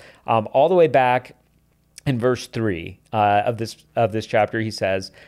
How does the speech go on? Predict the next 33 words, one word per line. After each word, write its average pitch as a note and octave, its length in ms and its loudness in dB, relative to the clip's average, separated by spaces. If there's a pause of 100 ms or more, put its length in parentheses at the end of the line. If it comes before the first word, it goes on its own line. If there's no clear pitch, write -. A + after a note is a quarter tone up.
(140)
"The A2 100 0
husband D#3 380 0
should C3+ 220 -6
fulfill C3+ 480 0
his A2+ 200 -4
marital B2+ 460 -4
duty A#2+ 380 -4
to B2 160 -8
his A#2 160 -6
wife, F#2+ 400 -4
and G2 160 -8
likewise G#2 560 0
the G2+ 80 -8
wife G2 280 -2
to A2+ 100 -10
her G#2+ 120 -4
husband. - 480 -12 (380)
The A2+ 80 2
wife A#2 240 2
does G#2 140 -6
not C3 240 0
have E3+ 180 -2
authority C3 400 2
over A2+ 280 0
her A2+ 80 -2
own B2 200 -2
body, F#2+ 260 -2
but F#2+ 220 -6
yields A2 260 -4
it D#3+ 100 -10
to E3 120 -6
her D#3+ 100 0
husband. F#2+ 520 -6